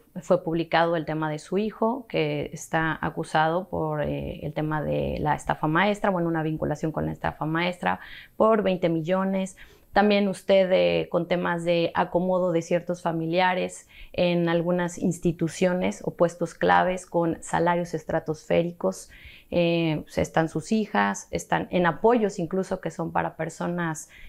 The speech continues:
eh, de, en estado de vulnerabilidad con cientos de miles de pesos. ¿Usted qué puede decir al respecto sobre este tema, José Luis?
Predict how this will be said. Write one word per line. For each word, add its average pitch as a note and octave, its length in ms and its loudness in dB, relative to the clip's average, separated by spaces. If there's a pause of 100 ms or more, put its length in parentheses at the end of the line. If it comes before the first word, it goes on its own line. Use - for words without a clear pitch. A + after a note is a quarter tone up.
(100)
eh, E3 220 0
de, D#3 420 0
en E3+ 220 4
estado F#3 260 2
de F#3 100 4
vulnerabilidad E3 920 2 (560)
con D#3 340 -2
cientos E3+ 300 -2
de D#3+ 80 0
miles E3 260 2
de E3 80 2
pesos. A3+ 540 0 (480)
¿Usted G3 300 2
qué G3+ 100 0
puede F#3+ 480 4
decir E3+ 260 -2
al F3 100 -2
respecto F3 800 -4
sobre E3+ 380 0
este E3+ 200 -4
tema, F3 260 -2
José F3+ 240 -4
Luis? - 280 -8